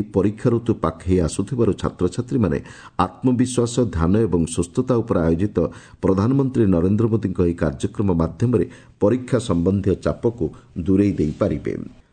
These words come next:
ଖୋର୍ଦ୍ଧା ନବୋଦୟ ବିଦ୍ୟାଳୟରେ ଦୂଷିତ ପାଣି ବ୍ୟବହାର ଦ୍ୱାରା ଜଣ୍ଡିସ୍ ବ୍ୟାପିଥିବା ଜଣାପଡ଼ିଛି।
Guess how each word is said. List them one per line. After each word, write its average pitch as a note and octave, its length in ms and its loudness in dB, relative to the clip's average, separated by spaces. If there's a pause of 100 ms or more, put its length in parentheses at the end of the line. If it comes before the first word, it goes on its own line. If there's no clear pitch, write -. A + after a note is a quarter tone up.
(300)
ଖୋର୍ଦ୍ଧା D3 420 0
ନବୋଦୟ C#3+ 480 2
ବିଦ୍ୟାଳୟରେ G2 500 2 (140)
ଦୂଷିତ G2+ 360 0 (120)
ପାଣି F#2+ 320 2
ବ୍ୟବହାର C3 320 2
ଦ୍ୱାରା G#2+ 320 2
ଜଣ୍ଡିସ୍ F#2 400 0
ବ୍ୟାପିଥିବା F2+ 480 -2
ଜଣାପଡ଼ିଛି। D2 600 0